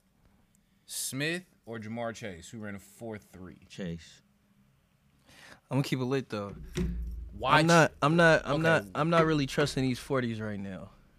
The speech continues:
Speaker 3: Just
Speaker 1: Wha-, oh, this nigga's a conspiracy theorist.
Speaker 3: Because,
Speaker 1: This nigga's a
Speaker 3: bruh.
Speaker 1: conspiracy. You ain't getting a vaccine either, huh?
Speaker 3: N-, as of right now, no, I'm not.
Speaker 1: <laughs> Yeah, yeah, I'm on to
Speaker 3: I'm
Speaker 1: something.
Speaker 3: not.
Speaker 1: But all right, why,
Speaker 3: But
Speaker 1: why, why are you not trusting the forty times?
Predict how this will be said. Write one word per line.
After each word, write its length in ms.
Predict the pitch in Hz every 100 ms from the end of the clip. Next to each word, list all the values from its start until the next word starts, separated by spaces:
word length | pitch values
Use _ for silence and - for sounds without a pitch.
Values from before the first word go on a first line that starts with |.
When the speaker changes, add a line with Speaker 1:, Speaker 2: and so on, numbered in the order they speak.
| _ - _ _
Speaker 3:
Just 360 | 127 131 120 196
Speaker 1:
Wha-, 120 | 196 -
oh, 180 | 147 139
this 160 | 151
nigga's 240 | 135 113 104
a 60 | 104
conspiracy 580 | 104 - 113 101 92 90
theorist. 520 | 92 90 90 165 151 147
Speaker 3:
Because, 840 | 156 160 208 214 226 202 175 151 147
Speaker 1:
This 100 | 143
nigga's 40 |
a 20 |
Speaker 3:
bruh. 420 | 151 175 190 196 143
Speaker 1:
conspiracy. 400 | 92 90 90 92
You 120 | 110
ain't 100 | 104
getting 120 | 101
a 20 | 98
vaccine 480 | 98 101 107 104
either, 260 | 104 87 98
huh? 200 | 95 78 - - _ _ _
Speaker 3:
N-, 320 | - 110 107 -
as 180 | 120 123
of 60 | 113
right 160 | 113 113
now, 180 | 110 101
no, 180 | 104
I'm 160 | 101 104
not. 180 | 104 92
Speaker 1:
<laughs> 40 |
Yeah, 40 | 110 90
yeah, 100 | 175 - -
I'm 180 | 143 196
on 120 | 196
to 40 |
Speaker 3:
I'm 20 |
Speaker 1:
something. 260 | 165 - 110
Speaker 3:
not. 180 | 107 - - - -
Speaker 1:
But 60 | 147
all 60 | 139
right, 180 | 117 123
why, 220 | 131 123
Speaker 3:
But 100 | 123
Speaker 1:
why, 380 | 120 131 110 104
why 240 | 113 123 135
are 20 |
you 100 | 131
not 160 | 131 123
trusting 280 | 123 113
the 60 | 107
forty 260 | 107 107 98
times? 360 | 92 85 92